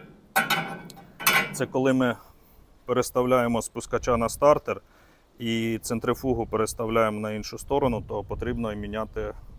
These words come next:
трубочку. Цей весь комплект ви можете поштучно, хочете комплектом. Всі ці деталі є у нас в наявності. Стараємося тримати, щоб постійно були.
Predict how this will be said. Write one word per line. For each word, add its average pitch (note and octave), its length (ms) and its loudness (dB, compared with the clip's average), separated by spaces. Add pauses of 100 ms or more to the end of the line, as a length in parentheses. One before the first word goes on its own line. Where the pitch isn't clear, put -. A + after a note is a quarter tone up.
трубочку. G2 540 -10 (640)
Цей D#3+ 220 4
весь D#3 200 4
комплект D3+ 520 4
ви B2+ 120 2
можете A#2 560 2 (520)
поштучно, D3 560 0
хочете B2+ 360 -2
комплектом. A#2+ 720 -2 (260)
Всі C3 200 -8
ці A#2+ 160 -8
деталі A#2 440 -2
є A2 180 -4 (160)
у A2 60 -8
нас G#2 340 -8 (840)
в - 40 -10
наявності. C3+ 840 0
Стараємося A#2 580 -2
тримати, A2+ 400 -2
щоб G#2 140 -6
постійно A2 480 -6
були. G#2+ 340 0